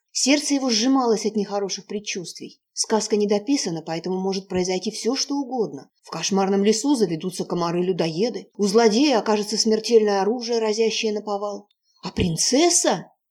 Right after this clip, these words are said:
принц даже вздрогнул от этой мысли, может оказаться не такой уж и прекрасной.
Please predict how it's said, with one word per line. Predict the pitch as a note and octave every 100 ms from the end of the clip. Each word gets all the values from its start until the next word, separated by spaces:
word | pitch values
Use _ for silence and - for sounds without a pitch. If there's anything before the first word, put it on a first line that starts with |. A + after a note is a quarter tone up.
| -
принц | F3+ E3+
даже | F3 F#3
вздрогнул | F3+ F#3 E3+ D#3+
от | D#3+
этой | E3 D#3+
мысли, | E3+ E3 - D#3+ - _ _
может | F#3+ F#3 F#3 F#3
оказаться | F#3+ F#3 G3 G3 A3+
не | A3+
такой | A3 - F#3+ F#3
уж | -
и | G#3
прекрасной. | G#3+ A3 B3 D4+ D#4 - D#3